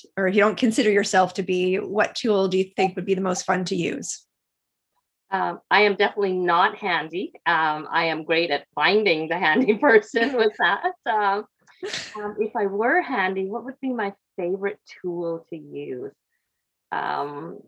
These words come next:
Speaker 2: probably the drill. It is pretty immediate. Anything that is, um, electronic, right? That's got
Speaker 1: Yeah.
Speaker 2: electricity on it,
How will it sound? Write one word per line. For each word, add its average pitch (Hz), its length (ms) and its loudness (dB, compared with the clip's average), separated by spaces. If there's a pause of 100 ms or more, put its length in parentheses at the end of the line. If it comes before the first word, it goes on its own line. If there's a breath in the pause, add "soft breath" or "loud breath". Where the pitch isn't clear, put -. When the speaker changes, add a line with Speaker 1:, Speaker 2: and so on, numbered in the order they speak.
(440)
Speaker 2:
probably 311 420 2
the 220 160 -2
drill. 170 640 -4 (840)
It 196 160 0 (160)
is 202 180 2
pretty 294 360 -2
immediate. 208 320 4
Anything 349 360 6
that 233 160 4
is, 208 220 2
um, 165 600 2
electronic, 170 680 2
right? 156 320 -2
That's - 200 0
got 151 260 2
Speaker 1:
Yeah. 156 80 -6 (120)
Speaker 2:
electricity 185 540 -2
on 131 160 0
it, 135 100 -2